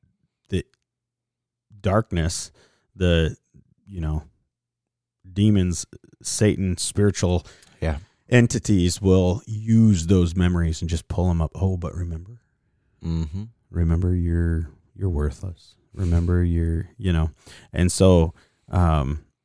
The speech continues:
Speaker 1: it, we're not, we're not facing a flesh, uh, a fleshly fact. We're,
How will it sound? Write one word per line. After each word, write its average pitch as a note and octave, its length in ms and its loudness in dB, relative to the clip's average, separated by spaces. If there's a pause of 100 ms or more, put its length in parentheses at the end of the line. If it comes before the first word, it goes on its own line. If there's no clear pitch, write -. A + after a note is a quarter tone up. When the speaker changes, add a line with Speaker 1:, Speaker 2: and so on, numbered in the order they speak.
(540)
Speaker 1:
it, - 260 -10
we're D#2 420 -4
not, G2 240 2 (200)
we're F#2+ 100 -4
not F#2+ 220 0
facing F2 560 0 (240)
a - 40 -20
flesh, - 520 -2 (120)
uh, F2+ 180 -4
a - 60 -4
fleshly F#2+ 460 0
fact. - 520 -4 (440)
We're, D#2+ 480 0